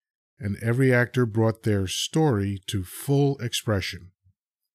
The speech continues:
Kudos and thank yous all around.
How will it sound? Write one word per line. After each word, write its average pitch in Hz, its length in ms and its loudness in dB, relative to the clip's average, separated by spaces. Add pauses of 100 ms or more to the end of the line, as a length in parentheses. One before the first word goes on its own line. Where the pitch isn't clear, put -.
(560)
Kudos 151 400 2
and 127 180 2
thank 120 320 2
yous 117 360 0
all 113 320 2
around. 95 480 -4